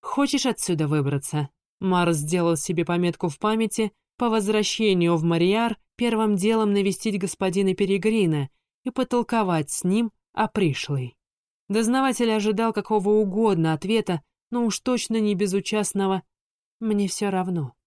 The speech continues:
Только одинокая слезинка сползла по бледной девичьей щеке, оставляя на коже влажный след. А апатичное поведение пришлой, практически полное отсутствие у неё эмоций, подтвердили догадку Бастиана.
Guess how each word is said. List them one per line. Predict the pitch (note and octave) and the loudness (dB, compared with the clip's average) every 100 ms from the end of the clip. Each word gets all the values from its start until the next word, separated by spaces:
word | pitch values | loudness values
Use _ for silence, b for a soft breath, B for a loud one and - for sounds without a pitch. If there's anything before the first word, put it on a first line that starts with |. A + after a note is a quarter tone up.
| _ - | _ -4
Только | F3+ E3+ - F3 | 0 0 0 -4
одинокая | - E3+ D#3+ F3+ F#3 A3 - G#3+ | -2 -2 2 2 2 0 0 0
слезинка | G3+ G#3+ G#3+ G3 F#3 D3 D3+ | 0 0 0 0 0 0 -2
сползла | - E3+ D#3 D3+ D#3+ | -4 -4 -2 0 0
по | D3 D#3+ | 0 -2
бледной | D#3+ D#3 D3+ | 0 0 0
девичьей | D3+ D#3+ D3+ D3 D#3 | 0 -2 -2 -4 -6
щеке, | C#3 D#3+ D3 G3 G#3+ - _ _ - | -6 -6 -2 -2 -2 -6 _ _ -8
оставляя | A3+ - G#3 G3+ G3+ F3+ | -6 -2 0 2 2 2
на | E3 | 0
коже | - G#3 F#3+ F#3 | 0 0 2 0
влажный | E3+ E3+ D#3 D3 D3+ | 2 2 0 0 -2
след. | - D3+ B2+ A#2+ - _ _ _ _ _ | -2 -4 -4 -8 -20 _ _ _ _ _
А | E3 E3 | -2 0
апатичное | - F3 - D#3 - D3 C#3+ | 0 -2 -2 -4 -2 -2 -2
поведение | D3+ D3 D3 D#3 D#3 E3 | 0 0 2 2 2 0
пришлой, | G3+ G#3 - G3+ F#3 - _ | 0 0 -2 -4 -4 -6 _
практически | - G3+ - B3 - G#3+ - G3+ | -2 -2 0 -4 -2 -4 -2 -2
полное | - A3 G#3 F3 D#3 D3+ | 0 2 4 4 2 0
отсутствие | D3+ - D3+ - D3+ D3+ | 0 -2 -4 -2 -2 0
у | |
неё | D3+ D#3 D#3 | 0 0 2
эмоций, | D3 F#3 G#3 - G3+ F3+ _ _ _ - | 2 2 0 -2 -2 -2 _ _ _ -6
подтвердили | A#3+ - G3+ F#3+ D#3 F#3+ G3+ G3+ | -6 0 2 2 2 2 2 2
догадку | F#3 E3+ D#3+ D#3 - D#3+ | 0 0 0 -2 0 0
Бастиана. | C#3+ D3 C#3 - C#3+ C3 C#3 C3+ | 0 0 -2 -6 -6 -4 -4 -6